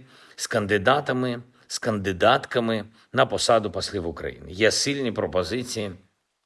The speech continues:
Сьогодні ж перша віце-прем'єр-міністр Свириденко доповіла щодо зустрічей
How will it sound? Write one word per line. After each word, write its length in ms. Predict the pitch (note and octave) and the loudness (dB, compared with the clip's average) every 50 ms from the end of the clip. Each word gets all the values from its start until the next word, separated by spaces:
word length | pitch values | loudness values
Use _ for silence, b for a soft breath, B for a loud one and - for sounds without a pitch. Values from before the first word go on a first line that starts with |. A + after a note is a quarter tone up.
| _ _ _ _ _ _ _ _ _ _ - | _ _ _ _ _ _ _ _ _ _ -12
Сьогодні 480 | - - - G#2 G#2 A#2 A2 G#2+ G#2 F#2+ | -8 -6 -4 0 2 2 2 2 0 0
ж 140 | - - B B B B B B B B B B B B | -2 -2 B B B B B B B B B B B B
перша 380 | - A2+ A2 G2 - - G#2+ F#2+ | 6 6 6 6 4 2 2 2
віце-прем'єр-міністр 1000 | F#2+ G2+ - - F2+ F#2 F#2+ F#2 F#2 F#2 F2 F2 F#2 G#2+ B2 B2 - - A2+ F#2+ | 0 0 -4 -4 -4 -2 -2 0 2 0 0 0 -2 -2 -2 -4 -4 -4 -6 -6
Свириденко 640 | - G#2+ A2 A2 A2 G#2 G2 G#2+ G#2 G2+ G2 - F#2 | -2 0 2 2 2 2 2 0 -2 -2 -4 -6 -8
доповіла 540 | F2 F#2+ F2 F#2 F2+ F2 F#2 F#2+ G2 F#2+ F#2 | -8 -6 -4 -4 -4 -2 0 2 2 2 0
щодо 400 | - - - G2+ F#2 E2+ F#2 F#2 | 0 -2 -2 -4 -2 -2 -2 -2
зустрічей 840 | F2+ G2 C3 C#3+ - - A2+ A#2 A2 G#2 - - A#2 B2+ C3+ B2+ B | -2 -2 -4 -4 -6 -8 -8 -10 -6 -6 -4 -4 -4 -6 -8 -10 B